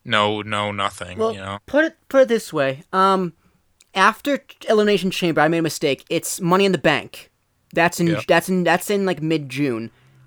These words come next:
Speaker 2: After that, you have Battleground. After
Speaker 1: Yep.
Speaker 2: Battleground, you have SummerSlam.
Speaker 1: Mm-hmm.
Speaker 2: If you take Sami Zayn off, really play the shoulder injury, have him debut at SummerSlam.
Speaker 1: Mm, no,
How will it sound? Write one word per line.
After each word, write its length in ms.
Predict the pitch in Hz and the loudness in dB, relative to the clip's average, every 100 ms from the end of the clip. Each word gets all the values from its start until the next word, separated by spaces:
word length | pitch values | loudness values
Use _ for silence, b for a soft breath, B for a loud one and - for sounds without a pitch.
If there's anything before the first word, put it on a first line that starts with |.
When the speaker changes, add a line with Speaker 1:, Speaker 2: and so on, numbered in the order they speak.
| - | 2
Speaker 2:
After 300 | 170 185 180 | 4 4 2
that, 260 | 202 208 | 4 4
you 80 | 202 | 4
have 220 | 165 127 | 4 2
Battleground. 800 | - 160 147 131 127 104 87 101 - _ _ _ | 2 2 2 -2 -6 -6 -10 -16 -20 _ _ _
After 240 | - 151 - | 0 0 0
Speaker 1:
Yep. 160 | 117 | 0
Speaker 2:
Battleground, 560 | 120 180 196 180 196 196 | 4 6 6 4 2 2
you 60 | 175 | 0
have 80 | 151 | -2
SummerSlam. 760 | - 151 131 - - 67 - _ _ _ _ _ | -4 -6 -6 -10 -14 -16 -18 _ _ _ _ _
Speaker 1:
Mm-hmm. 320 | - 104 110 117 | -12 -8 -8 -4
Speaker 2:
If 120 | 151 | -2
you 100 | 196 | -2
take 260 | 208 226 226 | 0 0 0
Sami 320 | - 196 202 | -2 0 0
Zayn 300 | 175 180 160 | 0 0 2
off, 240 | 135 131 | 2 2
really 240 | 151 165 175 | 0 0 0
play 220 | - 165 | -2 -2
the 100 | 156 | -2
shoulder 380 | - - 160 170 | -2 -4 0 0
injury, 500 | 170 175 175 196 190 _ _ _ _ | -2 -4 0 0 -2 _ _ _ _
have 180 | 151 160 | 2 2
him 80 | 160 | 4
debut 300 | 160 151 151 | 0 0 0
at 80 | 139 | -2
SummerSlam. 520 | 131 117 - - - _ _ _ _ _ _ _ _ _ _ _ _ _ _ _ _ _ - | -6 -6 -10 -14 -16 _ _ _ _ _ _ _ _ _ _ _ _ _ _ _ _ _ -12
Speaker 1:
Mm, 540 | 117 117 117 113 113 | -8 -6 -4 -4 -4
no, 260 | 110 101 101 | -4 -4 -6